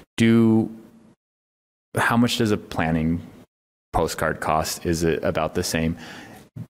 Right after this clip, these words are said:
Because that permit does, that process doesn't have an option, can we just remove the option? Is that legal or possible for us to do?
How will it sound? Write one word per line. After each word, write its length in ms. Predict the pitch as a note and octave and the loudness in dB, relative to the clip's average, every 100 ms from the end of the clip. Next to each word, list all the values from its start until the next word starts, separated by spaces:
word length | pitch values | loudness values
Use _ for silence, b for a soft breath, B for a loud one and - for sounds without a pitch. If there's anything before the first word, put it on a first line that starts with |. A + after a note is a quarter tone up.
| _ - | _ -2
Because 400 | G#2+ - A2 F#2 - | 0 2 2 2 -2
that 280 | F2 F#2+ - | -2 -2 -2
permit 320 | G#2+ G2+ G2+ | 2 2 2
does, 200 | G2+ G2 - | 0 -2 -2
that 280 | G2 - - | -2 -2 -4
process 400 | G2+ F#2 G2+ - | -4 -2 -4 0
doesn't 300 | G2 F#2 D#2+ | 0 0 -2
have 240 | G2 F2 | -2 0
an 280 | F2 E2+ - - - _ | 0 0 -4 -18 -20 _
option, 500 | F2+ E2+ - G2+ F#2 | 0 0 0 2 2
can 180 | F2+ F#2 | 2 2
we 80 | E2+ | 2
just 220 | E2+ - | 0 0
remove 300 | E2+ E2 D#2+ | 0 2 0
the 80 | F2+ | -2
option? 500 | D2+ - - F2 - - - | -2 -4 -2 -4 -4 -14 -8
Is 120 | F2 | -2
that 340 | E2 D2 - - - - | 0 0 -6 -20 -12 0
legal 440 | C3 A#2+ G#2 F#2+ | 4 4 4 4
or 140 | E2+ | 2
possible 480 | D2 - G#2 G2+ F#2 | 0 -2 0 0 0
for 160 | - F#2 | 0 -2
us 120 | - | 0
to 120 | F#2 | -2
do? 340 | F2 E2+ E2+ | 2 2 2